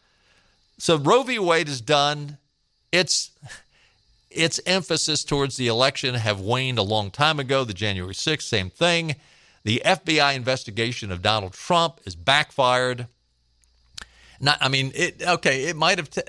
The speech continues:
taken a little bit of, uh, edge away from the Republicans, but as it's settled in, people have either forgotten about it or they look at it and say, "What the heck is the F B I doing that for?" With all the issues with Hunter Biden, we're,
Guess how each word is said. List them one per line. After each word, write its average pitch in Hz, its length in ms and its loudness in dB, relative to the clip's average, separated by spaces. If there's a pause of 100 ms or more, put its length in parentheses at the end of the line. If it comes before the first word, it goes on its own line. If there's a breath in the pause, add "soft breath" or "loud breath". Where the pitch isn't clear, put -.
(140)
taken 147 360 -2
a 110 60 0
little 175 340 2
bit 147 320 2
of, 110 340 0
uh, 107 240 2
edge 139 300 0
away 123 240 0
from 110 160 -12
the 98 100 -4
Republicans, 165 880 0 (840)
but 120 280 2
as 120 240 2
it's - 160 -8
settled 160 420 2
in, 160 420 0
people 120 360 -2
have 107 160 0
either 98 180 0
forgotten 160 560 0
about 165 380 2
it 170 160 -2
or 117 120 -4
they 110 120 2
look 135 240 -2
at 120 160 4
it 113 60 -4
and 110 100 -10
say, 107 160 -2
"What 104 240 -8
the - 80 -6
heck - 260 -6
is 120 80 -10
the 101 140 -4
F 120 120 -8
B 110 120 -4
I 98 120 -2
doing 92 280 -4
that 92 180 -8
for?" - 340 -14 (840)
With 113 260 2
all 143 240 6
the 135 200 -4
issues 131 400 -2
with 101 140 0
Hunter 120 200 0
Biden, 110 420 2
we're, 117 220 -2